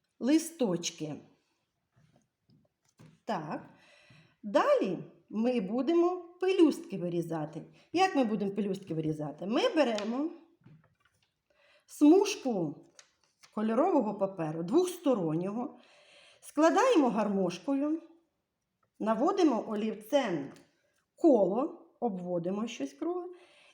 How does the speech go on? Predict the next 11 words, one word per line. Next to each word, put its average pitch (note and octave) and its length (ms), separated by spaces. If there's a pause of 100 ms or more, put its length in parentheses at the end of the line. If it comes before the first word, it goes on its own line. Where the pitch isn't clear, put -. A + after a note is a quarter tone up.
(120)
і D#4+ 180
вирізаємо. G#3+ 1000 (240)
Вирізаємо, C4 840
дітки, G#3 600 (800)
п'ять G#3+ 640 (360)
кружечків A#3 1080 (680)
більших, G3+ 1040 (960)
п'ять F#3+ 480
кружечків A3+ 760 (580)
менших. D4 720 (1500)
Далі G#3 480